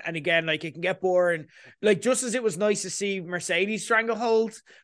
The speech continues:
broken, uh, a couple of years ago when Verstappen won the championship on the last race, you know, it, it looks like Red Bull are kind of taking over in that sense, okay? But, like, where you used to have this harmonious Red Bull team that looked perfect for so much of last season,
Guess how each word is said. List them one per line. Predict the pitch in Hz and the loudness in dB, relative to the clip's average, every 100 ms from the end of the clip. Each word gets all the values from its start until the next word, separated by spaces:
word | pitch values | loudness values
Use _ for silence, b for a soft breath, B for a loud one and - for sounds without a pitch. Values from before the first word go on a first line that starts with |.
| - | 0
broken, | 208 214 226 214 214 233 | 4 6 4 4 -2 -6
uh, | 196 196 190 | 0 2 2
a | |
couple | 185 180 | -2 -2
of | 196 | 0
years | 196 156 | 0 0
ago | 190 190 | 0 0
when | 175 | -4
Verstappen | 160 - 170 165 170 | -8 -4 -4 -4 -6
won | 160 190 196 | -2 -2 0
the | 202 196 | 0 0
championship | 202 190 196 196 185 | 0 -2 -2 -4 -4
on | 170 | -4
the | 160 | -2
last | 156 156 175 | -2 -2 2
race, | 196 208 - B B B B | 2 2 -2 B B B B
you | 208 | -2
know, | 208 175 | 0 0
it, | 196 185 - - 196 | -2 -4 -8 -4 2
it | |
looks | 208 214 220 | 6 6 4
like | 190 | 2
Red | 196 185 | 4 4
Bull | 180 185 | 2 0
are | 165 | 0
kind | 180 170 | 0 -2
of | 156 | -2
taking | 165 160 156 | -4 -4 -4
over | 156 147 | -6 -4
in | 147 | -4
that | 143 | -4
sense, | - 127 131 | -4 -8 -8
okay? | 151 170 165 B B - | -4 -2 -2 B B 0
But, | 269 202 143 b b b _ _ _ - | 4 4 0 b b b _ _ _ 0
like, | 190 185 175 | 2 2 2
where | 202 | 2
you | 190 190 | 2 0
used | 202 277 - | -2 -2 -2
to | 202 | -2
have | 190 202 165 | 0 0 0
this | 180 - | -4 -4
harmonious | - 160 160 185 226 208 185 | -8 -6 -2 -2 0 -2 0
Red | 170 139 | -2 -2
Bull | 156 147 | -4 -4
team | 151 156 147 | -4 -4 -4
that | 139 | -6
looked | 151 151 | -6 -6
perfect | - 175 214 - 156 - | -4 0 0 0 -2 -4
for | 156 | -14
so | 135 180 175 | -6 -4 -2
much | 175 165 | -4 -6
of | 165 | -4
last | 156 143 | -2 -2
season, | 190 196 165 | -6 -6 -8